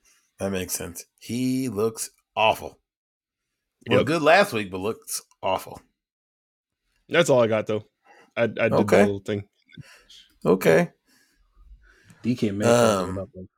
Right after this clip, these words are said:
Speaker 3: blow a fucking
Speaker 1: I know we
Speaker 3: game.
Speaker 2: Sorry,
Speaker 1: had,
Speaker 2: I'm
Speaker 1: like,
Speaker 2: gonna go a little longer this one.
Speaker 1: we don't gotta go too deep into this, but I know we had talked a little bit about, like, what second year guys we think will, like,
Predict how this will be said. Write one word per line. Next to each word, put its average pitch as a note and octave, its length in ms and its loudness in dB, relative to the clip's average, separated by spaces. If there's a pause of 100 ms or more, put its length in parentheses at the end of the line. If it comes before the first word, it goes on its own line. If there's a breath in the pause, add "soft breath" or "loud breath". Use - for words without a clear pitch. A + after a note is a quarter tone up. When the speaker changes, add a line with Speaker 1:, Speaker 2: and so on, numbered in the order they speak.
(260)
Speaker 3:
blow G#2 240 -6
a - 20 -14
fucking - 240 -6
Speaker 1:
I B2 60 4
know C3+ 200 2
we F3+ 120 -2
Speaker 3:
game. F3 80 -2
Speaker 2:
Sorry, G2+ 100 4
Speaker 1:
had, G2 100 2
Speaker 2:
I'm A2+ 60 -6
Speaker 1:
like, A#2 140 4
Speaker 2:
gonna A#2 80 2
go A2 60 -4
a G2+ 300 -8
little G2+ 220 4
longer G2 260 -4
this F#2+ 120 -4
one. G2+ 120 -4 (520)
Speaker 1:
we B2+ 160 2
don't D#3 140 2
gotta B2 180 4
go G#2+ 160 0
too C3 160 -2
deep A2 240 -2
into G2+ 160 -4
this, G2+ 160 -4
but G2+ 140 -2
I G2 60 0
know G#2+ 140 -2
we G#2 100 -2
had F#2+ 140 -2
talked G#2 220 0
a F#2+ 80 -4
little G2 160 -4
bit F#2 160 -2
about, F#2 320 2
like, F2 280 -4 (360 soft breath)
what G2+ 420 -2
second G#2+ 440 -4
year G#2 200 0
guys G2+ 400 2
we F#2 120 -6
think F2+ 300 -8
will, F2 120 -6
like, D#2 260 -8